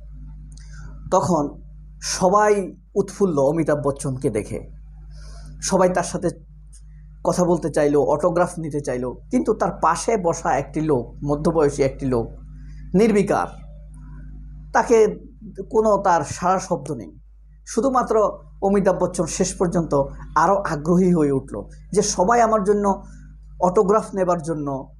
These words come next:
কথা বলার জন্য এত উৎসাহী, এই লোকটি কোনো কথা বলছে না। শেষে সেই লোকটিকে যে চেয়ে অমিতাভ বচ্চন প্রশ্ন করলেন এবং তাকে নমস্কার দিয়ে তার সাথে হ্যান্ডশেক করলেন, পরিচিত হলেন যে, "আপনি কি সিনেমা দেখেন?"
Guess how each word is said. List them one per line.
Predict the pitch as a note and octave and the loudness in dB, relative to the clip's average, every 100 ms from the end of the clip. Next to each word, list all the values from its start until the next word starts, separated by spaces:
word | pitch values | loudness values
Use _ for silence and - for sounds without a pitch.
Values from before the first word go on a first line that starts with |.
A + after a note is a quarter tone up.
| - | -6
কথা | F3 F3+ G#3 | -2 0 2
বলার | G#3 F#3+ | 4 2
জন্য | D#3 D#3+ D3 C#3 | 2 0 0 2
এত | G3+ G#3 | 2 4
উৎসাহী, | F#3+ F3+ - F#3+ | 2 2 2 2
এই | D3+ G#3+ B3+ | 4 4 4
লোকটি | B3+ B3+ A#3 | 4 2 0
কোনো | G#3+ F#3+ | 2 0
কথা | F#3 F3 | 0 0
বলছে | F#3 F3 F#3+ | 0 -2 -2
না। | F#3+ - - - - - - - | -6 -6 -16 -18 -18 -18 -18 -12
শেষে | - A#3 G#3+ G3 E3+ - - - - - - | -2 2 4 4 2 -4 -14 -20 -20 -16 -8
সেই | - F#3+ | 0 2
লোকটিকে | G3 F3+ - G3 E3 | 4 2 0 -2 -2
যে | D3 D#3 G3+ | 0 6 6
চেয়ে | G#3 F3 | 6 2
অমিতাভ | E3+ E3+ D3+ C#3 | 0 0 -2 -2
বচ্চন | C#3+ C#3+ A#2+ A#2 | -4 -4 -8 -4
প্রশ্ন | F3 - D#3+ | -4 -2 -2
করলেন | C3+ G#2 E2+ E2 - - - - - - - - - - | -2 -4 -8 -12 -18 -20 -18 -18 -18 -18 -18 -16 -12 -2
এবং | D3+ D3 | 0 0
তাকে | C#3 D3 | 0 0
নমস্কার | E3 F3 E3+ - D3+ C#3 | 2 2 2 0 -4 -2
দিয়ে | C#3+ B2+ | 0 0
তার | - C#3 C3 | -2 -4 -4
সাথে | - C3 A#2+ | -4 -2 -2
হ্যান্ডশেক | A#2 D#3 - - | 0 0 0 -2
করলেন, | C#3+ A#2+ A#2+ A#2+ | -2 -2 -2 0
পরিচিত | D#3 C#3 C#3 B2 | 0 0 0 -2
হলেন | A#2 G#2 F2 - - - - | -2 -2 -6 -14 -20 -18 -6
যে, | C#3 | 0
"আপনি | C3+ C3+ D3+ | 0 0 -2
কি | C#3+ | -2
সিনেমা | C#3+ - E3 E3 F3+ | 0 0 0 2 2
দেখেন?" | C#3+ D3 - | 2 0 -4